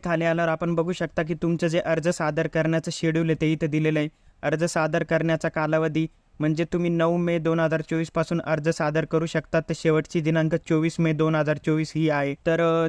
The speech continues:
त्यासाठी तुम्हाला जे शुल्क भरायचे त्याची दिनांक चोवीस मे पर्यंत असणार आहे मित्रांनो. आणि जे विद्यार्थी भारतीय स्टेट बँकेमध्ये चलनाद्वारे शुल्क भरणार आहे, त्यांच्यासाठी सव्वीस मे ही डेट असणार आहे. आणि चलनाद्वारे परीक्षा शुल्क भरण्याचा अंतिम दिनांक म्हणजेच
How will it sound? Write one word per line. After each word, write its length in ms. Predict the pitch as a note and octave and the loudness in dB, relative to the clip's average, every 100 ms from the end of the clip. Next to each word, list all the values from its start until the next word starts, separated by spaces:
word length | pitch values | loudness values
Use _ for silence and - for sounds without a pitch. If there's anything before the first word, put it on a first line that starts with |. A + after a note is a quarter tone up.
| - | 2
त्यासाठी 400 | F3+ F#3 F3 E3 | 2 2 0 -2
तुम्हाला 360 | E3 E3+ E3+ E3 | -2 0 2 0
जे 140 | E3 | -2
शुल्क 340 | - E3 D#3 | -4 -4 -2
भरायचे 580 | D3+ E3 D#3 D3+ - D#3 D#3 _ - | 0 2 2 -2 -2 -2 -4 _ -2
त्याची 260 | E3 - | -2 0
दिनांक 400 | E3+ F3 F3 E3+ | -2 0 0 -2
चोवीस 480 | E3+ - F3 E3+ - | -4 0 0 2 0
मे 120 | E3+ | -2
पर्यंत 380 | E3 E3 D#3+ D#3+ | 0 0 0 0
असणार 380 | D3+ D3+ E3 D#3+ | 0 0 0 2
आहे 80 | D#3 | 2
मित्रांनो. 560 | D#3 C#3+ D3+ D3+ D3 D3+ | 0 0 0 0 0 -2
आणि 260 | D3 D#3 E3 | 0 2 2
जे 160 | D#3 E3+ | 2 0
विद्यार्थी 440 | E3+ D#3+ E3+ F3 | 0 0 0 0
भारतीय 400 | D#3 D3 C#3+ E3 | 0 -2 0 -4
स्टेट 280 | - E3+ D#3 | -2 -2 0
बँकेमध्ये 640 | D3+ D#3 D#3 D#3+ D#3 D#3 | 2 0 0 0 0 -2
चलनाद्वारे 560 | - D#3 E3 D#3 D#3+ D#3+ | 0 0 0 2 0 0
शुल्क 280 | D#3+ D3+ | -2 0
भरणार 380 | D#3 D3+ D3 D3 | 2 2 2 0
आहे, 80 | C#3+ | 0
त्यांच्यासाठी 600 | D3+ D3 D#3+ E3+ D#3 D3+ | 0 0 0 0 0 -2
सव्वीस 440 | D#3 D#3+ D3 D#3+ E3 | -2 -2 -2 -2 0
मे 100 | E3 | 0
ही 180 | D#3 D#3 | 0 0
डेट 260 | D#3 D3 | 0 2
असणार 340 | C#3+ - D#3 D3 | 0 0 0 0
आहे. 180 | C#3 C#3+ _ - - | -2 -6 _ -20 -2
आणि 180 | D3+ E3 - | 0 0 2
चलनाद्वारे 560 | E3+ E3+ F3 E3 D#3+ | 2 2 2 2 2
परीक्षा 400 | D#3 E3 D#3+ F3 | 2 -2 0 -2
शुल्क 300 | D#3+ D#3+ D3 | -2 -2 0
भरण्याचा 500 | D#3+ D#3 D#3 D3+ D3+ D#3 | 0 0 2 0 0 -2
अंतिम 400 | D#3 D#3+ E3+ E3+ | 0 0 0 0
दिनांक 420 | D#3+ D#3+ D#3 D3+ | 2 2 0 0
म्हणजेच 480 | D#3 D3+ D#3 D#3+ E3+ | -2 0 0 0 -2